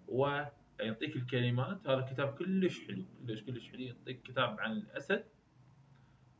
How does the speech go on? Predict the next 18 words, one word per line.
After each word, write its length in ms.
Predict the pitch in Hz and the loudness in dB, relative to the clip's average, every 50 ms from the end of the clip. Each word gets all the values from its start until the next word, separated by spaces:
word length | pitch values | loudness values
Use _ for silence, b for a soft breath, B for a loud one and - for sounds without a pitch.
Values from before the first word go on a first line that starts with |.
| - | -20
يحكي 280 | - - - - 147 139 | -18 -14 -4 0 2 2
لك 200 | 127 117 117 - | 2 2 2 2
عن 160 | 110 120 120 | 2 2 2
الأسد 560 | 120 113 - - 151 - - 190 196 202 180 | 2 2 0 -2 -2 -2 0 2 2 4 4
وعن 260 | 156 135 107 104 127 139 | 2 4 4 4 2 2
الأرنب. 560 | 143 147 143 - 123 113 107 101 92 87 - - - - - | 2 0 0 0 0 0 0 -2 -4 -6 -8 -12 -14 -6 0
حكى 200 | 180 170 - - | 0 2 4 6
لك 240 | 170 143 135 127 127 | 6 6 6 4 2
القصة 760 | 127 104 - 139 - - - - 143 147 147 151 151 160 156 | 0 -2 -4 -6 -6 -8 -8 -6 -4 -2 -2 -2 -2 -4 -4
كلها، 360 | 156 - 147 135 135 139 135 | -2 -2 0 2 2 2 0
يعطاك 500 | 147 151 151 151 139 - 131 123 127 - | 0 -2 -4 -6 -4 -2 -2 -2 0 -2
كلمات 320 | 120 117 123 127 131 127 | -2 -2 0 0 0 0
غريبة 400 | 123 110 107 113 127 131 131 127 | 0 0 0 0 0 0 0 -2
بيها، 340 | 117 110 131 139 147 - 170 | -2 -2 -2 -4 -4 -4 -8
وطبعًا 400 | 175 180 - - 185 202 - - - | -10 -8 -8 -6 -6 -6 -6 -4 -2
لغة 300 | - 220 208 196 160 170 | 0 4 6 6 6 6
بسيطة، 380 | 165 165 - 170 175 175 - 110 | 6 6 6 4 4 4 4 2
يعني. 360 | 107 101 90 85 - - | 2 2 0 -4 -8 -14